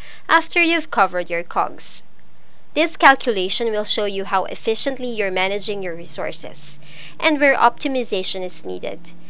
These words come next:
so you can f-, work toward a healthier bottom line.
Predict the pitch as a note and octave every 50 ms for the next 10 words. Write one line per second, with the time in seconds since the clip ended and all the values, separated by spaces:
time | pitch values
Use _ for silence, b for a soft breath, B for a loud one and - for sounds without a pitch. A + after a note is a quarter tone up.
0 | B B B B - - B3 A3+ A3 A3 - A#3 G#3+ G#3+ - - - - - -
1 | - - A#3 B3 D4 - - - - - A3+ G#3 G#3 G#3 G3+ - - - G3 G#3
2 | G#3 A#3 A#3+ - B3+ C4+ C#4 C4 B3+ - - E3 F3 F3 D#3+ D#3 D#3+ D#3+ E3+ -
3 | - -